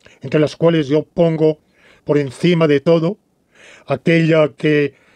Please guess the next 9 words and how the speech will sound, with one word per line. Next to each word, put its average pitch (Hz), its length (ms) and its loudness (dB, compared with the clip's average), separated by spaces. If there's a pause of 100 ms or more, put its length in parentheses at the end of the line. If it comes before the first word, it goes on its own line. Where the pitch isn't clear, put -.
(340)
aquel-, 139 560 -4
a-, - 240 -8
aquella 175 260 2
colección 160 400 -2
de 147 80 -2
homilías 151 480 -2 (600)
que 139 100 -4
yo 160 180 0
prefiero 156 600 -2